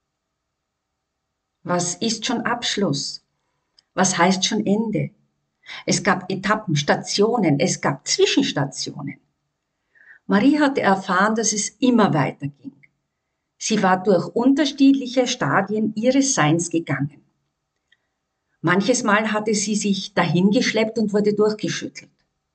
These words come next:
Es gab Tage, da ging einiges so gar nicht klar. Es gab Momente, in denen sie haderte, zweifelte, zornig fragte und wütend auf alles und jeden war.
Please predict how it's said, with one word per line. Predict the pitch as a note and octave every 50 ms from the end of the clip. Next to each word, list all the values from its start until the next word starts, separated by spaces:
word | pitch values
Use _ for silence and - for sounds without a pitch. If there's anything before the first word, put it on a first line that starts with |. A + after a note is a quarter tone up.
| _ _ _ _ _ _ _ _ _
Es | - - C#3+ D3
gab | - F#3 E3 - -
Tage, | - - D#3 C#3 C3 C#3+ - - G#3+ G#3+ G#3+
da | G#3 G3
ging | F#3 - G3+ G3+ F#3+ - -
einiges | - E3 E3 E3+ F#3+ F#3 - F#3 F#3 - -
so | - -
gar | - D#3+ D3+ D3+
nicht | D3 D3 C#3+ - - -
klar. | - - C3+ - - _ _ _ _ _ _ _ _ _ _ _ _ _ _ _ _ _ _ _ _ _ _ _
Es | - G3+ G3 -
gab | G3 F3 F3+
Momente, | G3 F3+ E3+ D#3 D#3 D#3+ F3+ G3+ - - A3+
in | G#3+ G3 G#3+ G#3 G#3
denen | G#3 F#3+ F3+ E3+ E3
sie | E3+ F3+ F3 D#3
haderte, | D3 E3 E3 F3 F3+ G#3+ G#3+ - A3+ A3 A3 G#3+ G#3+
zweifelte, | - - C#3 B2+ C3+ - - - C#3+ - - -
zornig | - - D3+ D3 F#3 G#3 G#3+ G#3+ -
fragte | - F3+ C3+ C#3 D#3+ F#3 - - A3 G#3+ G#3+ - - - - _
und | - A#3 G#3 G#3 - E3 D3+ D3+
wütend | B3 D#4 D#4 - - C#4+ C4+ -
auf | - - - -
alles | F#3 F#3+ F3+ G3 G3 -
und | G3 F#3 F#3 -
jeden | D#3+ E3 D#3+ - D3+ C#3+ C#3+
war. | - - - -